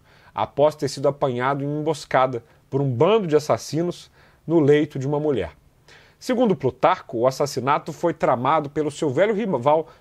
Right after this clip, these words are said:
o Crítias, ainda líder dos trinta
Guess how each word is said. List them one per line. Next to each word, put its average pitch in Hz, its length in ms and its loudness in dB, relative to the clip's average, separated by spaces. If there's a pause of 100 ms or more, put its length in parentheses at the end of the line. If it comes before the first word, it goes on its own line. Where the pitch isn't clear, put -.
o 131 80 -8
Crítias, - 560 -2 (440)
ainda 214 360 4
líder 190 420 2
dos 139 260 -6
trinta 170 640 -2